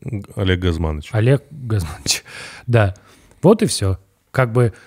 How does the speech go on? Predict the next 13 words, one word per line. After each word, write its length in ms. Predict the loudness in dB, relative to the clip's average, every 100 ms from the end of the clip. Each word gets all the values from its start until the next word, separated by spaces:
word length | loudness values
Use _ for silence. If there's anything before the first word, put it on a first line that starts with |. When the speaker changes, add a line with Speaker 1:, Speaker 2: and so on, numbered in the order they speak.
| _ -2
Speaker 2:
насколько 560 | 4 4 6 4 4 2
Олег 180 | 2
Газманов 580 | 4 2 4 4 4 0 -4
релевантен 720 | 2 4 4 4 4 4 2
Speaker 1:
Га-, 60 |
Олег 200 | 4 2
Газманович 600 | 2 2 2 0 -4 -10 -6
еще 120 | -6
Speaker 2:
А, 40 |
Speaker 1:
раз. 100 | 0
Speaker 2:
насколько 380 | 0 2 2 4
Олег 160 | 2 4
Газманович, 540 | 2 4 4 4 0